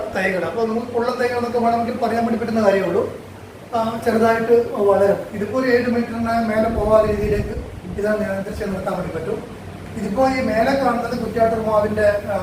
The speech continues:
പിന്നെ, ഫയലാണ്. ഈ കുറ്റ്യാട്ടൂർ നിന്നുണ്ടാവുന്ന മാവിന്റെ, ആ, കമ്പ് വെട്ടിയെടുത്ത് ഈ താഴെ കാണുന്ന നാടൻ, മറ്റ് നാടൻ മാവുകളെ, അധികം തടി വണ്ണം വരാത്ത നാടൻ മാവിന്റെ വിത്ത് മുളച്ച് അതിൻ്റെ അകത്ത് ഇവിടെയാണ് ഇത് ഒട്ടിച്ച് വെച്ചിരിക്കുന്നത്.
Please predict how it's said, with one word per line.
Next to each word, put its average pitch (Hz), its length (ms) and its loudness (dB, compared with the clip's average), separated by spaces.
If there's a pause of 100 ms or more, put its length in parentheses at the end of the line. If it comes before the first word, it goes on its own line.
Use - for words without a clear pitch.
പിന്നെ, 185 280 -6
ഫയലാണ്. 185 500 -2 (300)
ഈ 208 160 -4
കുറ്റ്യാട്ടൂർ 208 380 -2
നിന്നുണ്ടാവുന്ന 202 460 2 (540)
മാവിന്റെ, 208 460 2 (600)
ആ, - 20 2 (720)
കമ്പ് 202 280 4 (500)
വെട്ടിയെടുത്ത് 202 520 0 (560)
ഈ 214 40 0 (100)
താഴെ 214 340 6
കാണുന്ന 214 340 2 (160)
നാടൻ, 214 320 4 (160)
മറ്റ് 190 240 0 (160)
നാടൻ 202 240 4 (100)
മാവുകളെ, 185 380 4
അധികം 190 300 2
തടി 180 200 4
വണ്ണം 190 240 2
വരാത്ത 185 280 2 (560)
നാടൻ 196 300 4
മാവിന്റെ 190 360 4 (160)
വിത്ത് 180 300 -2
മുളച്ച് 180 420 0
അതിൻ്റെ 180 240 0
അകത്ത് 185 280 0
ഇവിടെയാണ് 180 380 2
ഇത് 180 80 0 (100)
ഒട്ടിച്ച് 185 300 -2
വെച്ചിരിക്കുന്നത്. - 460 -2